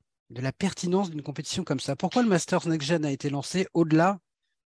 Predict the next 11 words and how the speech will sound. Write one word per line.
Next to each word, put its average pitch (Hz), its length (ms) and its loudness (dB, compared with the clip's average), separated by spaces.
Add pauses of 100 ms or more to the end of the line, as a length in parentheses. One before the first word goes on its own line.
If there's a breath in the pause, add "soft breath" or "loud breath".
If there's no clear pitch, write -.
(160)
euh, 131 580 -6
du, 131 320 -6
du, 135 320 -4
du 131 140 -10
côté 151 180 -2
laboratoire 147 760 0
pour 123 240 -8
tester 143 260 -6
des 135 80 -2
nouvelles 123 240 -4
règles ? 107 240 -6